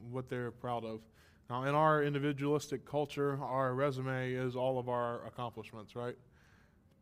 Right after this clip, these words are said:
Probably isn't even anything about your family on your resume. Can you think about that?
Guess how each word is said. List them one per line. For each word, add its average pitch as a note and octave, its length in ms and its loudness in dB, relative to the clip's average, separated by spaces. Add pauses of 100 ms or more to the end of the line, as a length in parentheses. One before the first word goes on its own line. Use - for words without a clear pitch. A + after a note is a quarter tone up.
Probably D3+ 460 4
isn't C#3+ 220 0
even B2+ 200 0
anything B2+ 400 -2
about A#2 240 -2
your A2 80 -8
family A2+ 400 -10 (200)
on A#2 320 -8
your A2+ 100 -10
resume. A#2 420 -6 (580)
Can C3+ 80 -8
you C#3 80 -4
think E3+ 200 -4
about F3+ 160 2
that? D#3 80 -12